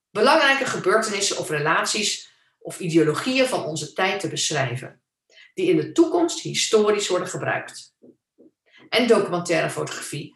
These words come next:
wordt veelal ingezet voor het volgen van mensen, groepen van mensen, families, kinderen en dergelijke. Alleen wordt dit vaak gedaan om persoonlijke redenen of vanuit opdrachten via kranten of tijdschriften. Zoals in achttien vierentachtig,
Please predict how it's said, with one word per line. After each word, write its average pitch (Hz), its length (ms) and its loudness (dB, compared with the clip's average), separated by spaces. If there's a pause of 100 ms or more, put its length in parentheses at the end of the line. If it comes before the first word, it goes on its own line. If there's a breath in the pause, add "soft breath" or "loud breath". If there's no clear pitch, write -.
(120)
wordt 202 220 -4
veelal 208 440 4
ingezet 214 560 -2
voor 185 140 -6
het 185 160 -6
volgen 233 340 0
van 151 200 -4
mensen, 190 580 -2 (220)
groepen 214 300 -4
van 202 160 -2
mensen, 180 380 -2
families, 196 560 -4
kinderen 180 500 -2
en 165 140 -8
dergelijke. 131 560 -10 (880 loud breath)
Alleen 247 440 0
wordt 226 180 2
dit 226 160 -2
vaak 240 300 2
gedaan 190 500 -2
om 180 120 -6
persoonlijke 247 600 0
redenen 131 560 -10 (340 loud breath)
of 220 180 4
vanuit 202 460 2
opdrachten 170 580 -2
via 156 200 2
kranten 240 460 0
of - 120 -12
tijdschriften. - 800 -6 (560 loud breath)
Zoals 208 320 2
in 196 220 0
achttien 220 540 -2
vierentachtig, - 920 -6